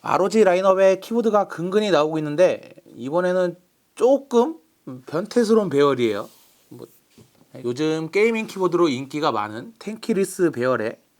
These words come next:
육십오 퍼센트 배열이고 작은 게이밍 키보드입니다.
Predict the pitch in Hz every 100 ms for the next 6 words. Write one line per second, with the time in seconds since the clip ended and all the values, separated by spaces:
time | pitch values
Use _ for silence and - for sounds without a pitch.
0 | _ 123 131 - 156 120 143 190 190 175
1 | 120 113 107 107 180 214 - _ _ _
2 | - - 123 175 190 175 214 220 240 220
3 | - 147 123 107 101 101